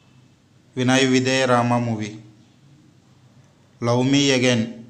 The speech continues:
నాన్నకు ప్రేమతో మూవీ. దిమాగ్ ఖరాబ్ స్మార్ట్ శంకర్ మూవీ.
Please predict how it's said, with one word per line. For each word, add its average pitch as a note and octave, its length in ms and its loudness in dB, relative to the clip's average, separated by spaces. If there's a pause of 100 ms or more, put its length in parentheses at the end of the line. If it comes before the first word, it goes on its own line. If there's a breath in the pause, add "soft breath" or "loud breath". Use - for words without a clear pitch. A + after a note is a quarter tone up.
నాన్నకు B2 380 2
ప్రేమతో A#2+ 460 -2
మూవీ. A2 460 -6 (2250)
దిమాగ్ B2+ 480 0
ఖరాబ్ B2 420 0 (2000)
స్మార్ట్ B2+ 380 -2
శంకర్ B2+ 340 0
మూవీ. A2 420 -4